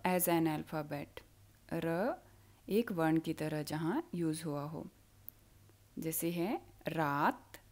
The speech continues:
रमन, रस, राजा, रानी, करना, भरना, डरना, तैरना, शेर, शहर,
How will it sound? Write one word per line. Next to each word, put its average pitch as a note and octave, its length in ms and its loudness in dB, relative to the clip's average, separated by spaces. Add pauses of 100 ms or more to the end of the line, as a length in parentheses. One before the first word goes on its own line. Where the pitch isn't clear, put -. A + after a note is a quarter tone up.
(320)
रमन, D#3+ 640 4 (580)
रस, E3+ 520 4 (760)
राजा, D#3 520 4 (800)
रानी, D#3+ 680 6 (1200)
करना, E3+ 720 4 (560)
भरना, E3 800 4 (540)
डरना, D#3+ 840 4 (600)
तैरना, D#3+ 800 2 (1200)
शेर, E3+ 840 2 (760)
शहर, E3+ 720 0